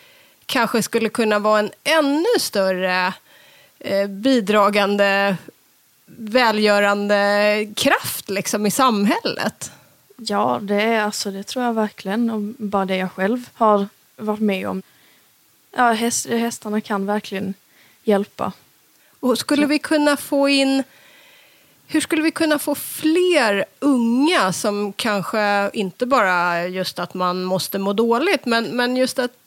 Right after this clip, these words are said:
Speaker 1: kanske ändå lyfta det här lite? Tänk om vi kunde få fler att hitta till stallet. Tänk om fler kunde ha en Ikaros som, eh, en stöttepelare i, i livet under den här tiden.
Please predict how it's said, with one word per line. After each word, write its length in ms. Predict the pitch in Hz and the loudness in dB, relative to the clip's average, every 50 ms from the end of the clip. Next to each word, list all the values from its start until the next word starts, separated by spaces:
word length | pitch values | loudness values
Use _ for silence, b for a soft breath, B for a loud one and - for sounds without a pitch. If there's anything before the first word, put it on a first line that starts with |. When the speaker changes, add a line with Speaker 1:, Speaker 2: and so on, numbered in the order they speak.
| - | -16
Speaker 1:
kanske 460 | _ - 277 247 247 - 277 262 262 - B B B B B B B B B B | _ -4 -4 -4 -2 -2 -2 -2 -2 -4 B B B B B B B B B B
ändå 800 | - 302 285 262 254 254 262 285 330 339 330 320 302 285 269 208 - - - _ | 0 2 2 2 2 0 0 2 2 4 4 4 4 4 2 0 -4 -10 -16 _
lyfta 640 | _ 240 247 294 311 381 - - - - - _ 466 523 508 | _ -2 0 2 2 2 0 -2 -12 -14 -4 _ 0 2 2
det 60 | 294 | 2
här 140 | 214 175 - | 2 0 -2
lite? 340 | - 196 208 190 _ - 208 | -4 -6 -6 -6 _ -6 -6
Tänk 300 | - - 359 370 349 - | -2 0 0 0 0 0
om 120 | 349 330 | -2 0
vi 80 | 320 311 | 0 -2
kunde 280 | - - 320 294 285 269 | 0 0 0 0 0 0
få 180 | - 277 269 | 0 -2 -2
fler 540 | - - - 269 311 381 - 466 415 370 339 | -2 -4 -4 -4 -4 -2 -2 -2 -2 0 0
att 80 | 320 285 | 0 0
hitta 280 | 320 - _ - 196 | -2 -2 _ -4 -4
till 140 | - - 190 | -2 -4 -6
stallet. 340 | - - 196 180 196 214 208 | -6 -6 -8 -4 -4 -6 -2
Tänk 220 | - 285 285 277 - | -2 -2 0 0 0
om 120 | 285 277 | -2 -2
fler 440 | - - - 294 339 370 392 381 370 | -2 -2 0 2 2 2 2 0 -2
kunde 280 | 370 - 359 330 311 | -2 0 0 2 2
ha 180 | 262 208 190 185 | 2 2 0 0
en 120 | 190 190 - | -2 -4 -6
Ikaros 760 | - 208 202 190 175 _ _ - 208 196 196 202 202 180 - | -8 -6 -6 -6 -8 _ _ -2 -2 0 2 2 0 0 -2
som, 400 | - - - 247 220 214 202 196 | -6 -4 -2 -2 -2 0 -2 -4
eh, 580 | - - 226 - - 160 151 202 160 170 160 208 | -4 -4 -4 -4 -4 -6 -8 -8 -6 -4 -2 0
en 140 | 240 240 | 0 0
stöttepelare 1200 | - - - - 269 233 - - 226 202 - - 220 202 190 190 196 196 190 196 190 190 190 190 | 0 -2 0 0 0 -2 0 -2 -4 -4 -2 0 0 0 0 0 0 0 2 2 2 2 0 -2
i, 320 | 185 196 202 196 - 202 | -2 -2 -2 -2 -2 -4
i 40 | 208 | -4
livet 460 | 196 196 196 190 196 196 196 190 - | -2 -2 -2 -2 -2 -2 -2 -2 -2
under 200 | 208 202 196 196 | -4 -2 -2 0
den 100 | 202 190 | 0 0
här 100 | 185 185 | -2 -4
tiden. 500 | 180 - - 196 190 190 196 190 208 214 | -6 -6 -8 -8 -6 -4 -4 -4 -4 -4